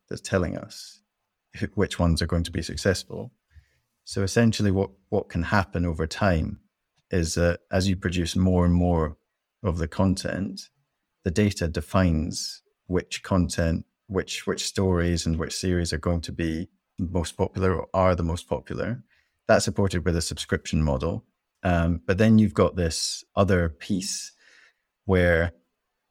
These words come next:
because you know which ones are, are popular, you can then license that, that content out to partner with animation companies and merchandise.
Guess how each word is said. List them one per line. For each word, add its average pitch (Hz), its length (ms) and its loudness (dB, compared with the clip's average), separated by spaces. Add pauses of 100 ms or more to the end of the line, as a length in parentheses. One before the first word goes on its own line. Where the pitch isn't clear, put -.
(120)
because 120 380 2
you 107 160 2
know 101 240 4
which 90 300 -2
ones 87 200 2
are, 80 140 0 (300)
are 78 80 0
popular, 85 720 -2 (200)
you 98 160 0
can 90 140 2
then 87 160 4
license 87 520 0
that, - 180 -10
that 80 180 0
content - 760 -6 (240)
out - 460 -2 (140)
to 80 640 -4
partner 80 360 0
with 80 380 -4 (680)
animation 87 460 0
companies 87 920 -2 (300)
and 80 340 0
merchandise. 80 960 -2